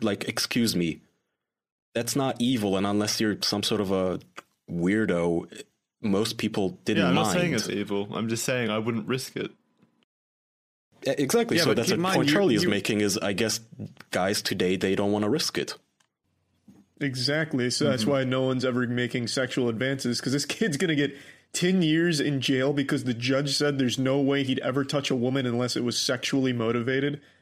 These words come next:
Speaker 4: Thus, he's a fucking sex offender, so now he has to register, and looking at ten years in possible jail.
Speaker 3: That's
Speaker 4: It's
Speaker 3: fucked
Speaker 4: fucking
Speaker 3: up.
Speaker 4: pathetic.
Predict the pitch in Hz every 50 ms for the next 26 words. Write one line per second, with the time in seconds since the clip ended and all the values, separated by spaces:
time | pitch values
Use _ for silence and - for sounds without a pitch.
0 | _ - 131 131 131 127 - - 139 139 135 127 113 123 127 120 120 117 - -
1 | - 135 127 - 131 120 - - 131 117 - - 135 - - 131 123 117 120 117
2 | - - 117 117 123 127 123 117 - - 117 110 113 113 120 123 120 - - 123
3 | 123 117 113 120 - _ _ _ - - 131 123 123 123 131 127 131 139 123 120
4 | 123 - - - 139 131 127 127 127 123 120 120 110 117 110 - 120 117 117 117
5 | - 120 117 120 110 117 113 117 117 117 117 117 - 143 147 160 - - - -
6 | - 123 123 - - 160 139 101 104 101 101 - 123 - - 120 117 120 113 113
7 | - -